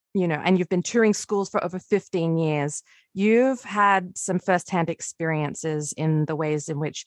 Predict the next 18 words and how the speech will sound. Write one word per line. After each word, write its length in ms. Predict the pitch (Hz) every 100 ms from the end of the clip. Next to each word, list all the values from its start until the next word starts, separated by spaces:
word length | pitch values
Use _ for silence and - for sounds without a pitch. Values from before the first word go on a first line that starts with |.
| _ _ _ _ -
grown-ups 720 | 190 185 170 151 - - -
either 340 | 175 160 156 147
directly 920 | 156 160 156 - 156 143 139 139 -
or 200 | 143 131
inadvertently 1040 | 190 202 185 190 170 170 - 160 151 147 147
steer 380 | - - 160
kids 320 | 151 - 165 165
away 320 | 147 160 165
from 240 | - 160
a 40 | 143
book 240 | 143 - -
that 140 | -
they 100 | 156
may 160 | 160 -
otherwise 480 | 156 165 151 143
n-, 140 | 143 143
have 260 | - 156
enjoyed. 600 | 156 160 151 165 143 -